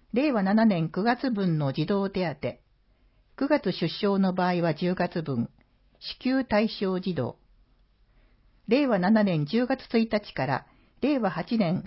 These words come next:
三月三十一日までに生まれた児童。申請が必要な人、令和八年一月以降に出生による児童手当申請、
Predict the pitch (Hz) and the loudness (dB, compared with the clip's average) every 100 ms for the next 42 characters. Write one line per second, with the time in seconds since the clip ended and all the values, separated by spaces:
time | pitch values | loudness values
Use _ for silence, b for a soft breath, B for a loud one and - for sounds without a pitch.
0 | - 285 254 202 160 - 254 220 151 160 | -2 0 2 0 -2 2 4 4 2 2
1 | 214 233 240 196 151 147 135 139 170 190 | 4 4 4 2 2 0 -2 0 0 0
2 | 180 170 170 165 127 107 _ _ _ _ | -2 -4 -2 -2 -2 -6 _ _ _ _
3 | _ _ _ _ _ _ _ _ _ _ | _ _ _ _ _ _ _ _ _ _
4 | - - 269 - 269 247 240 - - 208 | -8 2 2 4 0 2 0 -2 -2 0
5 | 202 190 180 - 175 175 _ _ _ _ | 2 0 -2 -2 -2 -2 _ _ _ _
6 | _ _ _ _ - 247 294 220 170 165 | _ _ _ _ -2 0 2 0 0 -2
7 | 214 185 156 165 226 269 262 254 262 220 | 0 0 -2 -4 -2 -2 -2 -4 -2 0
8 | 190 156 147 143 180 - 220 208 202 185 | 0 0 -2 -4 -6 -4 -2 0 0 0
9 | 180 170 180 b b b - 185 262 262 | 0 -2 -4 b b b -6 -2 0 -2
10 | - 254 208 135 - 160 151 - 156 147 | -2 -2 -2 -4 -4 -2 -2 -2 -2 -2